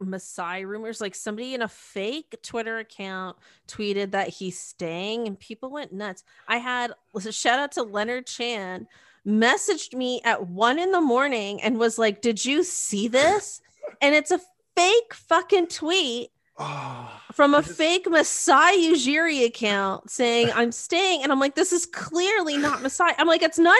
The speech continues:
Speaker 1: even verified. It's
Speaker 2: That's
Speaker 1: not even a verified account. He doesn't have Twitter. This isn't how Masai rolls." And he's like, "But it still could be true." And I'm like, "That doesn't make sense. Go to bed."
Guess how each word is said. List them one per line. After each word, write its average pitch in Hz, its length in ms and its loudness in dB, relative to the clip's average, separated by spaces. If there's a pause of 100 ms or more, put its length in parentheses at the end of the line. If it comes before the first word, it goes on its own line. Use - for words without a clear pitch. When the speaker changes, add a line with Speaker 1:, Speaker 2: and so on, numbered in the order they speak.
Speaker 1:
even 370 200 6
verified. 262 800 0 (400)
It's 320 100 4
Speaker 2:
That's 262 140 2
Speaker 1:
not 320 280 8 (100)
even 392 140 4
a 330 120 4
verified 302 600 4
account. 320 460 0
He 302 60 -2
doesn't 294 340 0
have 285 320 2
Twitter. 262 340 2
This 247 180 0
isn't 254 300 -2 (280)
how 254 180 6
Masai 247 440 2
rolls." 247 360 4
And 226 80 0
he's 240 120 2
like, 247 140 2
"But 277 100 0
it 277 120 0
still 330 240 0
could 339 160 0
be 277 140 -6
true." 320 300 -2
And 277 100 0
I'm 254 80 2
like, 277 160 2
"That 311 200 2
doesn't 285 320 2
make 262 200 -2
sense. 247 440 0
Go 233 300 2
to 262 80 2
bed." 220 420 0